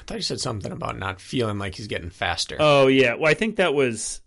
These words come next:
Speaker 2: that was, yeah, secondary part. Do we need to address that necessarily? That would open a new can.
Speaker 1: Only to say that the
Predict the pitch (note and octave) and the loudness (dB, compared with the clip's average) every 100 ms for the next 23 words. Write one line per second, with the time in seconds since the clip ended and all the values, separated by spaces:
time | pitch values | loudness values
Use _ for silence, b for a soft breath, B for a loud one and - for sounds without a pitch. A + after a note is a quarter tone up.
0 | _ _ _ _ C3+ D3 A#2+ A#2 A2 C3+ | _ _ _ _ -4 -2 -2 -6 -8 -6
1 | A#2 G#2+ B2 A#2 A#2 A2 G#2+ - A#2+ A2+ | -6 -4 -8 -8 -6 -6 -6 -6 -8 -6
2 | A#2+ C3+ D#3+ F3 - G#2 G#2+ A2+ B2 B2+ | -4 -4 -2 -2 -2 -4 -8 -4 -4 -6
3 | - - - C3 C#3+ D3 D3 D3 C#3 - | -10 -14 -16 -6 -4 -4 -6 -8 -10 -10
4 | D3+ D3 D3 D3 D#3 C#3+ _ _ _ _ | -6 -6 -6 -6 -8 -12 _ _ _ _
5 | _ _ _ _ _ _ B2 A#2+ A#2+ A2 | _ _ _ _ _ _ -6 -4 -4 -4
6 | A2+ G#2+ G#2+ - G#2+ G2 F#2 C#3+ C#3+ E3 | -6 -6 -10 -12 -12 -10 -4 0 2 2
7 | F3+ F#3 F#3 F#3+ F#3 - C#3+ - B2 A2 | 0 0 -2 -4 -6 -6 -2 0 2 2
8 | G#2+ G#2 G2+ G2 F#2+ - - _ A#2+ | 2 2 2 0 -4 -8 -10 _ -4